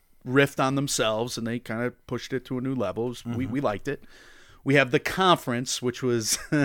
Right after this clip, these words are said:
Speaker 1: <laughs> a ghetto. I, I mean, this has been done somewhat before, I think, in Severance, where, like, a company goes on a retreat into the woods at a cabin,
Speaker 2: Mm.
Speaker 1: and there's a slasher, right?
Speaker 2: Okay.
Speaker 1: The Conference was that. Uh, The Blackening,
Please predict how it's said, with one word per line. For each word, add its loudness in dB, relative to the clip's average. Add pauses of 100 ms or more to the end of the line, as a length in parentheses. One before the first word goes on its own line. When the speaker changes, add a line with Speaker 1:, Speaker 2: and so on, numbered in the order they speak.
(120)
Speaker 1:
<laughs> -10
a 2
ghetto. 6 (200)
I, 0
I -6
mean, 4
this 6
has -2
been 4
done 4
somewhat 2
before, 2
I 4
think, -2
in -2
Severance, 0 (240)
where, 0
like, -6
a -16
company -4
goes -2
on -4
a -8
retreat -2 (420)
into -2
the 0
woods 2
at -2
a -4
cabin, 2 (380)
Speaker 2:
Mm. -8
Speaker 1:
and 0
there's -2
a -2
slasher, 0 (160)
right? 0 (380)
Speaker 2:
Okay. -8 (640)
Speaker 1:
The -8
Conference -4
was -8
that. -6 (640)
Uh, -2
The -4
Blackening, 6